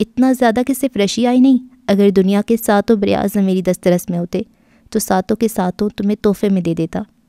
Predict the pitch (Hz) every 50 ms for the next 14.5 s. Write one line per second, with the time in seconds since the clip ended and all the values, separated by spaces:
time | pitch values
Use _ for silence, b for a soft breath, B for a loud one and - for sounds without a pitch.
0 | _ _ _ _ _ _ _ _ _ _ _ _ _ _ _ 247 262 254 254 254
1 | 220 247 240 254 269 - - - 240 269 - - - - - 214 196 196 190 190
2 | 196 196 214 226 247 269 277 240 185 - - 185 180 185 180 185 - - 196 190
3 | 190 190 190 196 - 233 226 214 208 185 - 202 196 - 185 - 180 170 170 170
4 | 202 220 208 180 165 - 190 208 - _ _ _ _ _ _ _ _ - 220 226
5 | 240 - 226 220 214 - 214 208 196 196 196 196 190 - 190 185 190 208 208 190
6 | 185 180 180 185 - - 175 180 262 - 233 240 - - - - 277 269 277 277
7 | 277 247 214 233 220 220 220 220 220 220 214 208 208 190 - 196 190 196 202 190
8 | 196 196 196 - 214 190 - - 196 185 185 180 180 185 190 196 196 196 190 190
9 | 185 180 185 180 180 180 185 175 180 - - - 180 - - - - 185 175 202
10 | b b b b b b b b b 226 - 220 208 208 226 226 226 - 202 196
11 | 196 196 196 190 190 196 190 190 190 196 196 190 - 208 196 190 190 185 185 190
12 | - 190 - - - - - 247 233 240 240 240 - - - 262 240 233 - -
13 | 208 208 - - 185 196 180 180 185 180 180 185 202 196 196 185 175 - 185 175
14 | 185 - - 175 - - 170 165 - 226